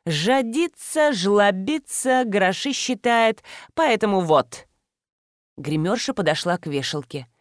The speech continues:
"Любуйтесь, лук на раке". Перед моим мысленным взором возник лобстер, который обсыпали мелко нарубленным, многолетним травянистым растением семейства луковых.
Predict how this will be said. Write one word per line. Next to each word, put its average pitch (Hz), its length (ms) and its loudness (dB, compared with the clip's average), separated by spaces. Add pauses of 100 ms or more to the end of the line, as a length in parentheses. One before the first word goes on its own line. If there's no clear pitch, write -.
(220)
"Любуйтесь, 214 880 0 (300)
лук 240 440 4
на 196 220 4
раке". 156 540 0 (1200)
Перед 170 240 -2
моим 165 280 0
мысленным 165 560 -2
взором 226 440 0
возник 175 480 -2
лобстер, 196 540 -2 (320)
который 254 340 4
обсыпали 240 460 0
мелко 185 380 2
нарубленным, 185 680 2 (240)
многолетним 202 880 2
травянистым 190 640 0
растением 214 680 0
семейства 156 600 -2
луковых. 127 720 -2